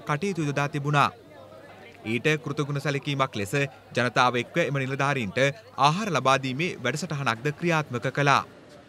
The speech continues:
ඉන්ධන මිලදී ගැනීම, බෙදාහැරීම සහ ඉන්ධන බෙදාහැරීමේ ප්‍රමුඛතාවය ලබා දෙන ශ්‍රේෂ්ඨ කවරේද යන්න පැහැදිලි කෙරෙන වාර්තාවක් ලබන දොළොස් වෙනිදාට පෙර අධිකරණයට ඉදිරිපත් කරන ලෙස ශ්‍රේෂ්ඨාධිකරණය නීතිපතිවරයාට නියම කළා.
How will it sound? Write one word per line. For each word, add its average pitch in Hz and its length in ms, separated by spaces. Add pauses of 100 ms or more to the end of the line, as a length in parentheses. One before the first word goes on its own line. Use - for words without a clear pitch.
(1080)
ඉන්ධන 143 360
මිලදී 135 340
ගැනීම, 123 320 (120)
බෙදාහැරීම 135 540
සහ 107 220 (380)
ඉන්ධන 165 340
බෙදාහැරීමේ 135 600
ප්‍රමුඛතාවය 139 640
ලබා 127 240
දෙන 147 180
ශ්‍රේෂ්ඨ 147 380
කවරේද 143 420
යන්න 131 240
පැහැදිලි 147 380
කෙරෙන 110 260 (380)
වාර්තාවක් 120 640
ලබන 131 300
දොළොස් 131 260
වෙනිදාට 127 380
පෙර 104 160 (420)
අධිකරණයට 180 500
ඉදිරිපත් 135 380
කරන 127 260
ලෙස 92 140 (300)
ශ්‍රේෂ්ඨාධිකරණය 120 840
නීතිපතිවරයාට 143 800
නියම 151 240
කළා. 139 300